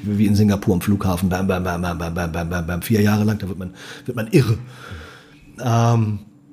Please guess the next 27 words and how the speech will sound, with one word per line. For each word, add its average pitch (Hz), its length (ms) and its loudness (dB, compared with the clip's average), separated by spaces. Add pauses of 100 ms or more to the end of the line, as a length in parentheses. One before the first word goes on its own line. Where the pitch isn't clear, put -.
(1200)
und 127 200 0
hab 127 120 0
dann 143 180 6
damals 147 280 6
schon 135 140 2
angefangen 127 480 2
zu 110 80 -4
schreiben 139 480 2
und 110 100 4
die 107 40 0
Beef 135 200 -2
hatte 135 180 2
neu 127 180 6
aufgemacht 120 720 0
und 107 100 0
das, 101 180 -6
das - 240 -4 (540)
ließ 143 260 4
sich 131 180 0
alles 135 220 4
ganz 123 200 0
gut 175 200 0
an 147 180 2
als 127 180 0
Selbstständigkeit, 127 680 0
bis, 127 320 -4
äh, - 20 -14